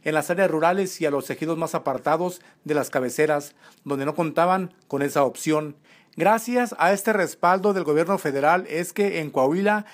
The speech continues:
ahora se cuenta con doscientas tres nuevas preparatorias que se han distribuido a lo largo y ancho del territorio estatal,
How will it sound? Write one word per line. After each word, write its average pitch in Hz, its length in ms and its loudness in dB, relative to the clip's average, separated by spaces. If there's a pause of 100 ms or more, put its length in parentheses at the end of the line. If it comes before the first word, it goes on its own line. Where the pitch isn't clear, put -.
(140)
ahora 180 200 4
se 190 140 -2
cuenta 202 560 -2 (260)
con 180 220 2
doscientas 220 560 0
tres 202 200 2
nuevas 196 280 2
preparatorias 170 800 0
que 156 100 -2
se 160 140 -2
han 165 80 -2
distribuido 170 680 -2 (240)
a 135 140 0
lo 143 80 2
largo 170 280 2
y 165 80 0
ancho 160 300 0
del 143 180 -2
territorio 143 460 -2
estatal, 151 600 -2